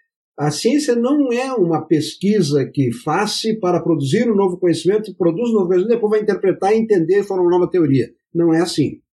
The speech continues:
Era assim que, ah, muitas pessoas pensavam, que era a visão indutiva da ciência. Indutiva, indução. A partir do achado científico,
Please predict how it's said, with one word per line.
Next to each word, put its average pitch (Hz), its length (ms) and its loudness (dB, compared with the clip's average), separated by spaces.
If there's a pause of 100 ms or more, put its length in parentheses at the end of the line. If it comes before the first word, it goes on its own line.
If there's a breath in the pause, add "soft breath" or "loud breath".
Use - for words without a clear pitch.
Era 202 100 -2
assim 262 240 -4
que, 247 100 -4
ah, 226 240 2
muitas 180 360 -2
pessoas 170 320 0
pensavam, 151 580 -2
que 135 100 -8
era 131 120 -4
a 117 300 -4
visão 165 260 2
indutiva 196 500 0
da 131 140 0
ciência. - 460 -4 (420)
Indutiva, 175 640 0
indução. 147 400 0
A 113 40 -4
partir 156 320 -2
do 180 200 2
achado 180 340 -2
científico, 233 840 -2